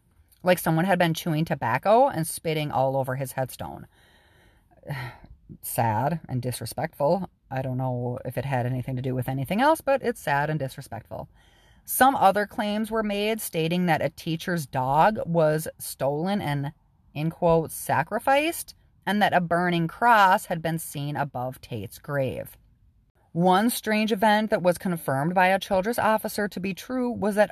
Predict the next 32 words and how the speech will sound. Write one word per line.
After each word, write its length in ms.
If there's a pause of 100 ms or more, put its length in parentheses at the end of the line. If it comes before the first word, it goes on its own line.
unknown 440
adults 520
were 160
showing 440
up 200
outside 580
of 120
the 100
school 640 (340)
trying 360
to 80
pick 260
up 180 (340)
random 600
little 180
kids, 640
like, 200
just 180
trying 180
to, 80 (1080)
saying, 280
like, 140
"Hey, 140
kid, 300
come 160
over 140
here 140
and 100
get 100
in 100
with 160
me." 300